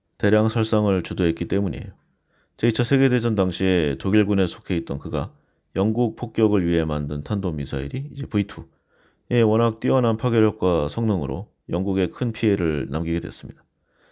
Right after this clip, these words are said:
그래서 영국에서는 이 브이 투를 악마의 사자라고 부를 정도로 아주 공포스러운 존재였죠. 그리고 전쟁이 끝나기 전에는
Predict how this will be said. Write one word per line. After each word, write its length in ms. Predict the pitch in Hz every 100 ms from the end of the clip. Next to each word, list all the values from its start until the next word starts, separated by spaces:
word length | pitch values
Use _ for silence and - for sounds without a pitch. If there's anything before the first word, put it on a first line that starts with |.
| _ _
그래서 180 | 113 110
영국에서는 600 | 104 113 107 95 78 78 - -
이 80 | -
브이 220 | 101 98
투를 280 | - 95 80
악마의 400 | 80 98 101 98
사자라고 480 | 101 90 85 82
부를 260 | 78 78 76
정도로 460 | - 71 - 117 - _ _ -
아주 180 | 104 107
공포스러운 540 | 110 123 113 113 110
존재였죠. 480 | 87 71 - - - _ _ _ _ _ _ _ _
그리고 280 | 117 113 110
전쟁이 640 | 107 104 113 110 110 101
끝나기 320 | 131 123 113
전에는 480 | 107 82 78 76